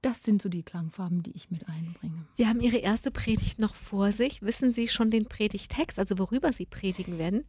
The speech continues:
Speaker 1: Nein, ich habe nicht die erste Predigt vor
Speaker 2: Ach
Speaker 1: mir.
Speaker 2: so.
Speaker 1: Ich bin schon seit zwei Jahren in der Ausbildung. Ich habe also
Speaker 2: Ah,
Speaker 1: schon
Speaker 2: aber
Speaker 1: ganz
Speaker 2: die
Speaker 1: oft gepredigt,
Speaker 2: Mhm.
Speaker 1: aber meine Ordination ist jetzt am
Speaker 2: Ja.
Speaker 1: zweiten Advent
Speaker 2: Mhm.
Speaker 1: und ich werde wahrscheinlich predigen, wie kann es anders sein,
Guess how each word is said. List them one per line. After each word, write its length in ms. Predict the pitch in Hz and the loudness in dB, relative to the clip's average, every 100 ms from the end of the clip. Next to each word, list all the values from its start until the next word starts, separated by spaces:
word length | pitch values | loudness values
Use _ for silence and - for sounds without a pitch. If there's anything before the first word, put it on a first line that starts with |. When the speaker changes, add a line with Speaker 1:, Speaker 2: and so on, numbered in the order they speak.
| - | 2
Speaker 1:
Nein, 220 | 214 320 | 4 4
ich 100 | 359 | 0
habe 140 | 320 269 | 2 4
nicht 300 | 311 - - | 4 2 -6
die 80 | |
erste 260 | 277 233 190 | -2 -2 -2
Predigt 340 | - 180 170 | -4 -4 -2
vor 100 | - | 2
Speaker 2:
Ach 20 | 269 | 2
Speaker 1:
mir. 60 | |
Speaker 2:
so. 80 | 254 | 4
Speaker 1:
Ich 60 | 170 | 4
bin 160 | 285 | 2
schon 160 | - 214 | 2 2
seit 200 | 185 - | 0 -2
zwei 220 | - 269 | -2 0
Jahren 260 | 320 269 226 | 2 4 4
in 80 | |
der 180 | 196 190 | 2 0
Ausbildung. 500 | 175 247 - 359 330 | -4 -4 -2 0 2
Ich 120 | 220 | 0
habe 240 | 196 190 185 | 0 0 2
also 160 | 185 | 2
Speaker 2:
Ah, 40 | 196 | 0
Speaker 1:
schon 160 | 180 | 0
Speaker 2:
aber 100 | 175 | 2
Speaker 1:
ganz 120 | 185 165 | 0 -2
Speaker 2:
die 80 | |
Speaker 1:
oft 360 | - 247 - - | -2 -2 -4 -10
gepredigt, 480 | 262 - 294 302 190 | -10 -4 -2 -2 -4
Speaker 2:
Mhm. 80 | 180 | -4
Speaker 1:
aber 220 | 220 269 | -2 2
meine 260 | 226 185 185 | 4 2 0
Ordination 680 | 185 185 170 - 269 403 359 | 0 0 0 -4 -4 -2 -2
ist 180 | - | -2
jetzt 160 | 220 202 | -2 0
am 120 | 190 185 | -2 0
Speaker 2:
Ja. 60 | |
Speaker 1:
zweiten 360 | 185 240 277 233 | 2 2 2 0
Advent 480 | 208 185 190 269 294 - | 0 0 2 2 2 -4
Speaker 2:
Mhm. 100 | 196 - | -8 -2
Speaker 1:
und 200 | 240 226 | 0 2
ich 180 | 202 208 | 0 0
werde 340 | 226 277 254 | 2 2 0
wahrscheinlich 800 | 208 220 - - 311 370 311 262 | 0 -4 -6 -2 0 2 2 0
predigen, 580 | - - 220 240 240 220 | -4 2 4 4 4 2
wie 100 | 190 | 2
kann 300 | 180 - 262 | -6 0 2
es 140 | 269 - | 2 0
anders 460 | 190 196 185 - | 0 2 0 -2
sein, 380 | 180 175 170 175 | 0 0 2 0